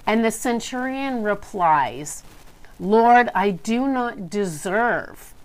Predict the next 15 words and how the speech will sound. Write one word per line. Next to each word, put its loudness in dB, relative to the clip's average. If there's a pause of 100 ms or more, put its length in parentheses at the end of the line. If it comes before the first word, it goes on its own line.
(300)
to -8
have 2
you -4
come -10
under -6
my -4
roof." -12 (560)
Right 4
there, 6
for -4
him -4
to -10
even -4
say -2
that -4